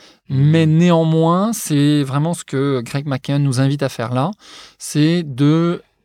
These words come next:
Speaker 2: d'être plus, peut-être plus incisif, plus tranchant, euh, en disant, « Bon, bah, ok,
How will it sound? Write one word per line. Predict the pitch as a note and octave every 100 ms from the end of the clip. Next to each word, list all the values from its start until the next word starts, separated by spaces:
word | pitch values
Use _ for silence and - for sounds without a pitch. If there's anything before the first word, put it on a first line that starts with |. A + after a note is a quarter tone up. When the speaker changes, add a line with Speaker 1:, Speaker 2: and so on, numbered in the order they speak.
| _ _ F3+
Speaker 2:
d'être | C#3+ D3 - _
plus, | - F3+
peut-être | D#3 E3 -
plus | - G#3+ A3+ F#3
incisif, | D#3+ - C3+ B2+ -
plus | - F3+
tranchant, | - - D3+ - B2 G#2+ -
euh, | B2+ A#2 A#2 A2+ - - - _
en | C#3+
disant, « | D#3
Bon, | D3+ C#3
bah, | C3
ok, | E3 -